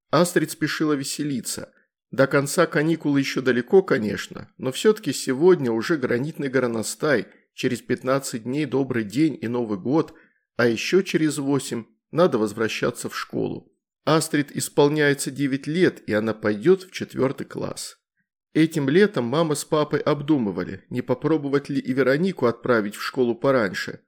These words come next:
но в конце концов решили, что не стоит. Дело даже не в том, что ей всего четыре с половиной, а в том, что если она призовёт какую-нибудь тварь в школе, рядом с радужницами, проблем будет гораздо больше,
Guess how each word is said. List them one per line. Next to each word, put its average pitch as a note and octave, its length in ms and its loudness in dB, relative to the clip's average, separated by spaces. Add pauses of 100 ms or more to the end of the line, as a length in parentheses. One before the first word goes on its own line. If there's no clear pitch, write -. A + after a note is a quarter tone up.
(140)
но F3+ 140 0
в F#3+ 60 -14
конце A2+ 320 -2
концов G#2+ 380 -8
решили, D#3+ 420 -4
что D3+ 220 -4
не C#3 140 -4
стоит. - 560 -6 (480)
Дело C3+ 280 2
даже B2+ 280 -2
не C3 100 -2
в C3 80 -12
том, F3 220 2
что - 180 -4
ей C3 60 2
всего B2+ 260 -2
четыре C3 340 -6
с - 100 -6
половиной, B2+ 680 -2 (320)
а C#3 100 6
в C#3 140 -2
том, E3+ 220 4
что - 160 -4
если C3+ 340 0
она C3+ 240 6
призовёт C3 460 2
какую-нибудь B2+ 580 -2
тварь A#2 320 2
в - 80 -12
школе, C#3 500 2 (280)
рядом B2+ 360 4
с - 120 -6
радужницами, A2+ 800 -2 (360)
проблем B2+ 460 2
будет A#2+ 260 -4
гораздо B2+ 500 4
больше, - 580 -4